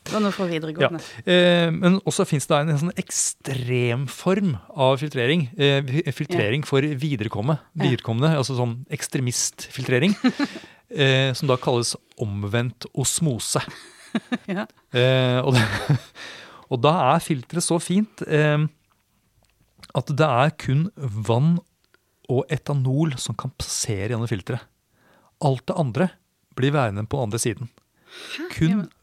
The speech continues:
Speaker 2: kun vann og etanol går gjennom, det andre blir igjen.
Speaker 1: Ja.
Speaker 2: Og, eh, fordelen da er jo at da kan, eh, produsenten justere hvor mye alkohol og hvor mye vann det skal være i vinen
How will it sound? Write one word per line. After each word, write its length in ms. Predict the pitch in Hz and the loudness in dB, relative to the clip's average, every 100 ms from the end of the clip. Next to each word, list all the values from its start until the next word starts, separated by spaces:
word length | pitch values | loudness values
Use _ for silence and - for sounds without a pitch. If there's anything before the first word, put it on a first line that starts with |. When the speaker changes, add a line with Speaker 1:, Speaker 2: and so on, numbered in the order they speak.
| - | -10
Speaker 2:
kun 320 | - 190 226 165 | -2 2 2 4
vann 320 | 139 147 156 | 4 4 2
og 80 | 151 | 0
etanol 400 | 160 139 180 185 | 0 2 2 2
går 240 | 151 143 120 | 0 2 4
gjennom, 180 | 196 240 _ _ _ - | 2 0 _ _ _ -6
det 100 | - | 0
andre 240 | 151 117 | 2 2
blir 160 | 123 101 | 2 0
igjen. 160 | 95 - _ - | -4 -10 _ -8
Speaker 1:
Ja. 160 | 196 208 - - - _ _ _ - | -6 -6 -12 -20 -20 _ _ _ 0
Speaker 2:
Og, 240 | 147 214 _ _ _ | 0 0 _ _ _
eh, 400 | 147 151 151 175 - _ - | 0 2 2 -2 -10 _ -20
fordelen 760 | - - 151 120 113 123 143 | -10 -4 -4 -2 0 0 2
da 140 | 147 196 - | 2 0 0
er 220 | 117 120 | -2 0
jo 100 | 147 | -2
at 200 | 151 156 | -4 -4
da 160 | 131 156 - | 0 0 -2
kan, 380 | - 120 139 170 - _ _ _ | -4 -2 -2 -4 -8 _ _ _
eh, 280 | 143 139 139 | -4 -2 -2
produsenten 880 | - 143 170 - 113 98 - 170 208 _ - | -4 -4 -4 -4 -6 -6 -4 -4 -4 _ -6
justere 720 | 147 156 - 143 120 110 131 | -4 -4 -4 -4 -2 -2 -2
hvor 300 | 135 120 131 | -4 -2 -2
mye 240 | 151 131 120 | 0 0 0
alkohol 560 | 117 117 139 110 160 | -2 -6 -8 -4 -4
og 220 | 180 131 131 | -2 -4 -4
hvor 80 | |
mye 180 | 127 127 117 101 | -4 -6 -6 -4
vann 300 | 104 113 135 104 - _ | -2 -2 -2 -4 -12 _
det 140 | - 110 | -8 -6
skal 160 | 143 | -4
være 240 | 120 98 127 | -2 -2 -4
i 100 | 117 | -4
vinen 360 | 107 98 117 | -4 -6 -8